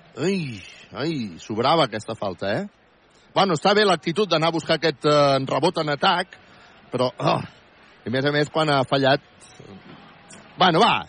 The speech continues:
no passa res. Vinga, va, som-hi. Quaranta-cinc a quaranta-nou.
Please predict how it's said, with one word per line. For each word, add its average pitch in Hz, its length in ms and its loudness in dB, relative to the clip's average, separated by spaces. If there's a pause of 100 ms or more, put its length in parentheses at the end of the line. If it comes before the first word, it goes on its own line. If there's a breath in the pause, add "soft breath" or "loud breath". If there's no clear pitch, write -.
no 202 140 -2
passa 202 260 -2
res. 147 240 -2
Vinga, 208 220 -2
va, 233 120 4
som-hi. 196 300 0
Quaranta-cinc 185 600 -2
a 226 80 0
quaranta-nou. 175 720 0